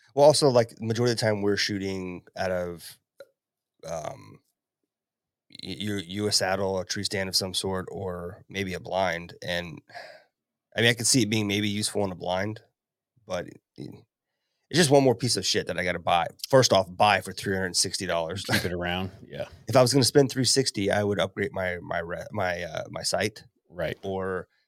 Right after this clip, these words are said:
Speaker 1: spend some money on, um, you know, some more arrows or something.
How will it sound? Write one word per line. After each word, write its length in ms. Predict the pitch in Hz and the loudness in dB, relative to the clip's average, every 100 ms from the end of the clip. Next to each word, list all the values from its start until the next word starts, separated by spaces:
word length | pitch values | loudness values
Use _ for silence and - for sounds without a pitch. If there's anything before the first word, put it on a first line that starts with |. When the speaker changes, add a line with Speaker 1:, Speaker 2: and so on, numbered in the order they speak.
| - | -8
Speaker 1:
spend 280 | - 104 | 0 0
some 120 | - 98 | 2 0
money 260 | 95 95 | 0 0
on, 300 | 92 92 90 | -2 -2 -4
um, 440 | 90 87 85 87 85 _ _ - | -4 -4 -6 -10 -18 _ _ -10
you 80 | |
know, 60 | 90 | -6
some 160 | - 92 | -4 -4
more 180 | 101 - | -2 0
arrows 320 | 92 95 95 | 2 0 -2
or 60 | |
something. 420 | 92 98 95 92 | -4 -4 -4 -8